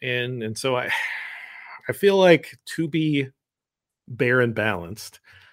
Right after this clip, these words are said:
we need to kinda call it out when, when, when it's earned. And so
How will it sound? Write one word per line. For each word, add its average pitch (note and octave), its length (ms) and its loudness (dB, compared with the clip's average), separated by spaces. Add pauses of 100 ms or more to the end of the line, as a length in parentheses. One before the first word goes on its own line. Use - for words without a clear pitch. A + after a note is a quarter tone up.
(160)
we A#2+ 100 -2
need A#2 220 0
to A#2+ 100 -8
kinda A#2 260 -2
call A#2 340 0
it A2 80 2
out G2 340 -2
when, G#2 640 -8
when, A#2+ 380 -8
when B2 180 -4
it's A2 160 -6
earned. G2+ 440 -6
And G2 220 -10
so G2+ 340 -10